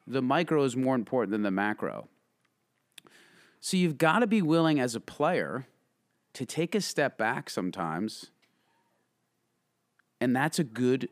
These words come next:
step in the right direction to be better long term.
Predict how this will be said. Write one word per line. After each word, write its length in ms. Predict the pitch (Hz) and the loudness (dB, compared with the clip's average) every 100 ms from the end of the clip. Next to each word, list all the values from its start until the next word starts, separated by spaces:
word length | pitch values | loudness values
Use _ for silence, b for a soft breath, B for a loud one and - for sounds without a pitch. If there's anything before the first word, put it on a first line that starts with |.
| - | -10
step 480 | - - 127 117 - | -10 0 0 0 -2
in 120 | 117 | -2
the 100 | 107 | 0
right 200 | 104 101 | 2 0
direction 680 | 110 101 110 - 90 87 110 _ | 0 0 -2 -4 -8 -8 -14 _
to 100 | - | -10
be 120 | 110 104 | -6 -4
better 400 | 107 101 98 92 | -2 0 0 0
long 280 | 95 98 | 0 -2
term. 340 | 92 71 52 | -4 -8 -14